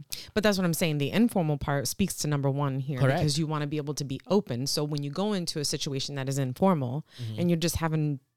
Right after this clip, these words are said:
Speaker 1: dinner or you're just having coffee or just whatever, and, but you walk away with, "Oh my God, you know,
Speaker 2: Yeah.
Speaker 1: I, I learned something today."
Speaker 2: Of course.
Speaker 1: That's being open to new
Speaker 2: That is open,
Speaker 1: opportunities
Speaker 2: being
Speaker 1: and
Speaker 2: open to new
Speaker 1: Okay.
Speaker 2: opportunities. Correct. Yes.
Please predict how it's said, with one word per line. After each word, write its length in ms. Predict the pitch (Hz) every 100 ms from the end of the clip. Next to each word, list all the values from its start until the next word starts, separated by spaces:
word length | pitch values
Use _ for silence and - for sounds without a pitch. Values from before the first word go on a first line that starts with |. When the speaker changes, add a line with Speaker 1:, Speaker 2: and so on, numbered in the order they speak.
| _ _
Speaker 1:
dinner 380 | 139 175 156 143
or 40 | 143
you're 120 | 135
just 240 | 156 - _ _
having 260 | - 139 151
coffee 360 | - 180 - 143
or 60 |
just 200 | 143 139 143
whatever, 340 | 170 156 135 - _ _ _ _ _ _ _
and, 120 | 156
but 140 | 151 -
you 100 | 147
walk 280 | 147 156 160
away 340 | 143 170 160
with, 300 | 143 135 - -
"Oh 200 | - 160
my 180 | 151 123
God, 460 | 117 135 113 107 127 _
you 100 | 165 147
know, 280 | 120 131 147 _ _ _ _ _ -
Speaker 2:
Yeah. 180 | 156 160 -
Speaker 1:
I, 80 | 143
I 20 |
learned 320 | 135 143 143
something 340 | - 120 117 117
today." 360 | 135 113 - 139
Speaker 2:
Of 180 | 135
course. 120 | - 240
Speaker 1:
That's 560 | 156 156 - - - _ _ _ _ _
being 240 | 156 135
open 320 | 95 139 127 127
to 120 | 147
new 80 | 139
Speaker 2:
That 160 | 135
is 180 | 156 147
open, 120 | -
Speaker 1:
opportunities 320 | 131 127 131 127
Speaker 2:
being 120 | 123
Speaker 1:
and 40 | 113
Speaker 2:
open 180 | 113
to 120 | - 113
new 80 |
Speaker 1:
Okay. 80 | 107
Speaker 2:
opportunities. 520 | 104 - - 95 95 -
Correct. 280 | 107 92 -
Yes. 340 | 104 85 -